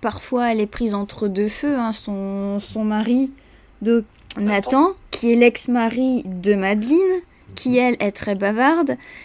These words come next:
Speaker 1: et qui, au début, on, enfin, on, on pourrait croire que Madeleine cherche les,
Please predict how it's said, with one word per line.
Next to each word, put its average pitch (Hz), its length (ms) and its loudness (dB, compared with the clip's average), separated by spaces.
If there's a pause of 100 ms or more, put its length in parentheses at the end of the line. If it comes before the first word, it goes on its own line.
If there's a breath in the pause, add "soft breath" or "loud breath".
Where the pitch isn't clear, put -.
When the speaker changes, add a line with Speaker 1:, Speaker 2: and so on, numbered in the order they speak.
(140)
Speaker 1:
et 226 140 2
qui, 277 320 2
au 240 120 4
début, 233 440 2
on, 220 140 2 (200)
enfin, - 300 -6 (220)
on, - 200 -8
on 226 100 -2
pourrait 240 320 0
croire - 380 -2
que - 100 -4
Madeleine 220 460 2
cherche - 420 -2
les, 202 540 -2